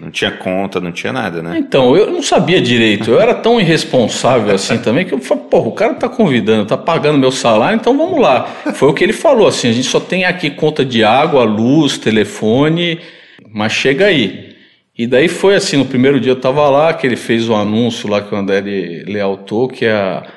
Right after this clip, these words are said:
Speaker 2: a última no ranking, né?
Speaker 1: É.
Speaker 2: Foi o primeiro anúncio, achei antológico.
Speaker 1: <laughs>
Speaker 2: Daí passou, chamava, é, é, era só F S S, né? Era, é, F Sat and Sat.
Speaker 1: Ah, não tinha nasca.
Speaker 2: Não tinha nasca. Depois de quinze dias é que, que surgiu o nasca lá por acordo deles. Já, já tava tudo combinado isso, já ia
Speaker 1: Uhum.
Speaker 2: rolar.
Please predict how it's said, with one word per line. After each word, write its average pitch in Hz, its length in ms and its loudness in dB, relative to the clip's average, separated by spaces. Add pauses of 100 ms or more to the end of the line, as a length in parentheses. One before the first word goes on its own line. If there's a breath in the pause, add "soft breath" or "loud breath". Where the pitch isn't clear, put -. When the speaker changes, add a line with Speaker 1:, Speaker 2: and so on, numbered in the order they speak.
(120)
Speaker 2:
a 85 80 -2
última 120 400 -2
no 120 100 -2
ranking, 98 400 -6
né? 90 180 -8
Speaker 1:
É. 110 380 -2
Speaker 2:
Foi 110 160 -2
o - 20 -14
primeiro 120 320 0
anúncio, 117 440 0
achei 113 200 -6
antológico. 123 720 0
Speaker 1:
<laughs> - 460 -12 (380 loud breath)
Speaker 2:
Daí 104 160 0
passou, - 480 0
chamava, 143 580 2
é, 107 260 0
é, 107 460 -6
era 123 240 2
só 165 380 2
F 160 560 0
S 160 360 -2
S, 107 440 0
né? 95 220 -6
Era, 92 120 -4
é, 90 560 -4 (320 soft breath)
F 139 720 -2
Sat 139 460 -2
and 143 60 0
Sat. 107 380 -2
Speaker 1:
Ah, 95 120 -2
não 87 100 -4
tinha 101 180 -4
nasca. 90 400 -6
Speaker 2:
Não 110 140 -2
tinha 143 240 0
nasca. 117 400 -2
Depois 101 340 -2
de 143 120 -4
quinze 151 500 -2
dias 135 540 -2
é 131 100 2
que, 127 380 -4
que - 180 -10
surgiu 117 600 -2
o 120 60 0
nasca 107 560 -2
lá 95 120 0
por 113 160 -4
acordo 110 520 -2
deles. 104 220 -4
Já, 196 120 0
já 208 200 -4
tava 220 220 0
tudo 226 180 -2
combinado 104 580 0
isso, 85 280 -8
já 101 120 0
ia 123 200 2
Speaker 1:
Uhum. 127 80 -2
Speaker 2:
rolar. 101 240 2